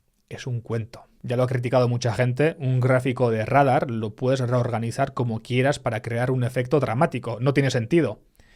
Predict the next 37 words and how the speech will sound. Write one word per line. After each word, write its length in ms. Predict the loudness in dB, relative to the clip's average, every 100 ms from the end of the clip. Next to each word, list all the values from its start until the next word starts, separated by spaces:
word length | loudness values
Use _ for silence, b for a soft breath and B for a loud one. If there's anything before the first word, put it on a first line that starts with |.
| b b
Pero 160 | 2 4
además, 400 | 6 4 2 -10 b b b b
esa 120 | -4
exposición 480 | 0 0 2 2 6
teórica 340 | 4 6 2
de 60 | 2
las 200 | 0 -2
tareas 360 | 0 0 0
a 80 | -4
la 160 | -2 0
I 140 | 2
A 160 | 0 -4 _ _
a 160 | 0 2
mí 320 | 2 2 2
me 120 | -2
parece 280 | 0 0 2
un 80 | 0
poco 240 | 0 2
rarete. 400 | 4 4 0 -4
Ponen 340 | -10 0 2 2
como 220 | 2 2
ejemplo 320 | 2 0 0
que 80 | -2
una 120 | -2
tarea 200 | 0 0
como 320 | 0 -4 -4 -2
autorizar 680 | 0 0 0 0 0 0
la 140 | 0 -4
renovación 460 | -6 -8 -6 -4
de 80 | -4
medicamentos 640 | -4 -4 -2 -2 -4 -8
y 40 | -6
proporcionar 600 | -8 -6 -6 -4 -4 -4
recetas 540 | -6 -4 -4 -4 -8
a 20 | -8
las 140 | -8
farmacias 560 | -6 -2 0 0 -2